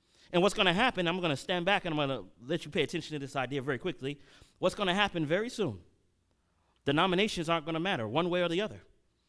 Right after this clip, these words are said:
There's an ecumenical movement going on right now with all the churches to come together. That movement,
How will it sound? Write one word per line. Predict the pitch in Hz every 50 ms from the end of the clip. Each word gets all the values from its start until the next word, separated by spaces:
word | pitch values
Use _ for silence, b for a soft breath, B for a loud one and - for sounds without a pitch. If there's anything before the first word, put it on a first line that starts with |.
| _ _ _ _ _ -
There's | - 165 165
an | 196 180
ecumenical | 190 - 202 196 208 208 202 - 202 196
movement | 208 220 208 180 220 208
going | 180 208 214 214 214
on | 220 220 214
right | 214 226 226 208 190
now | 220 226 226
with | 220 214 202
all | 220 233 269 294 285
the | 226 180
churches | - - 170 139 - - 127 -
to | - 131
come | - 139 127 110
together. | 113 107 104 95 90 92 - _ _ _ _ _ _ _ _ _ _ _ _ -
That | - 135 165 208
movement, | - - 226 240 214 202 240 254 269 269